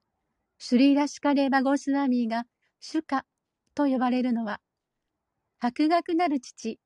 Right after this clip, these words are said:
ビャーザデ-、ビャーサデーバから聞いたそのままを語る力によるものではない。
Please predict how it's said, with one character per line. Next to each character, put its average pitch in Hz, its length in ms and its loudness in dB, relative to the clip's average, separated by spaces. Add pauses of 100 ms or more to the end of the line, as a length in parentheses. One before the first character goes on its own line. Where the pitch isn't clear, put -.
(100)
ビ 240 100 0
ャ 330 120 4
ー - 20 0
ザ 349 160 0
デ-、 - 160 -8 (120)
ビ 262 120 0
ャ 320 80 2
ー 339 40 -4
サ 349 140 0
デ 359 140 -4
ー - 20 -4
バ 302 140 -4
か 262 100 -8
ら 240 140 -4
聞 240 180 -6
い 226 60 -4
た 240 240 -8 (260)
そ - 160 -2
の 285 140 4
ま 349 140 4
ま 359 200 0
を 330 40 -4
語 254 280 -8
る 254 120 -8
力 269 360 -6
に 226 100 -2
よ 214 80 -8
る 240 80 -4
も 269 120 -2
の 285 100 -4
で 226 120 -8
は 196 120 -12
な 214 140 -8
い。 196 100 -12